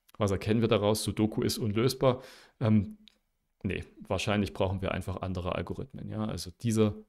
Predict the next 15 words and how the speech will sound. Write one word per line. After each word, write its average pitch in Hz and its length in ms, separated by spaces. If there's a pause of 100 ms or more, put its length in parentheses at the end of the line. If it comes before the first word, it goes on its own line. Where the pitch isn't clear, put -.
(280)
Ansatz 101 480
mit 92 180
Wahrheitswertetabellen 90 920
funktioniert 90 640 (160)
in 110 160
der 90 100
Praxis - 540
überhaupt 98 440
nicht - 220
und - 240 (720)
ergibt - 320
auch 87 140
keinen 85 200
Sinn. - 260
Also 98 340